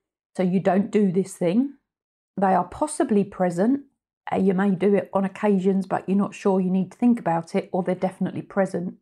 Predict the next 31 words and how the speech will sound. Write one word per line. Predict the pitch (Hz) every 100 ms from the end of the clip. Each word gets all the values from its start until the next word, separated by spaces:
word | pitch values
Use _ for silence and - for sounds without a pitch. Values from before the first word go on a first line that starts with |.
| -
You, | 185 185 185 -
you're | 196 185
hearing | 196 226 208 196
me | 190
describe | 196 170 - 185 175 170
this | 170 - -
and | 190 190 180
you | 185 185
know | 185 175
you | 170 185
do | 180 190
it. | 170 - - _ _ _ _ _ _ _ _ _ _ _ _ - - - _ _ _ _ _ -
So | 214 175 143
let's | 220 -
go | - 220
with | 202 214
the | -
first | 185 190 185 -
two, | 165 151
halo | - 220 202 185
and | 175
horns. | 170 175 180 180 160 - - _ - - _ _
Now, | 190 190
a |
lot | 214 277
of | -
this | - 214 -
work | 185 180
has | 190 185
come | - 190
out | 185 180 165 -